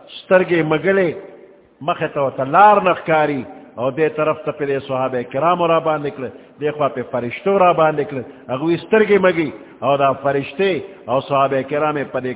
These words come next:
ګردن ګردن باندې وي، ټول یې برابر کړل. اوس دا یو موټی خاوره ایک ہزار لښکر سترګو ته چا ورسوله؟ الله. دا خاوره الله رسولې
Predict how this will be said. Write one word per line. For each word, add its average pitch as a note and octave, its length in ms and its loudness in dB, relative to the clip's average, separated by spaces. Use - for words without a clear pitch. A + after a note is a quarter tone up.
ګردن C#3+ 440 -2
ګردن D3 300 -4
باندې D3+ 240 -6
وي، E3+ 120 -12
ټول D3 160 -12
یې G#2 160 -8
برابر D#2+ 400 -14
کړل. - 160 -20
اوس D#3 240 -2
دا F#3+ 120 6
یو A#3 280 8
موټی A3 340 4
خاوره F#3+ 440 6
ایک G#3+ 420 4
ہزار F#3+ 440 8
لښکر G3 440 4
سترګو G#3 280 2
ته G3+ 100 -2
چا G#3+ 260 2
ورسوله؟ C#3 600 2
الله. G#2+ 640 -6
دا A#2 120 -4
خاوره C#3+ 320 0
الله D#3+ 340 4
رسولې B2 480 -4